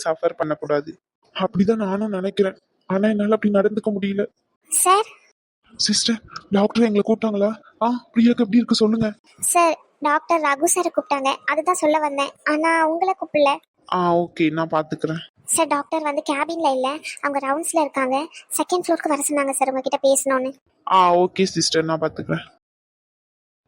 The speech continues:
Speaker 1: ஒரு நிமிஷம்.
Speaker 2: சார்.
Speaker 1: எனக்கு எமர்ஜென்சி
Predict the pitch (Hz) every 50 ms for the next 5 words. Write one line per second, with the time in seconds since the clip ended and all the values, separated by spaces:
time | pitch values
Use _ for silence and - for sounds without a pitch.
0 | _ _ - 190 196 202 226 226 240 226 220 - - 180 175 175 - - _ _
1 | _ _ _ - - - 359 359 392 403 - - - - - _ _ _ _ _
2 | _ _ _ _ - 196 202 208 - - 214 196 190 196 220 214 233 240 240 240
3 | - 233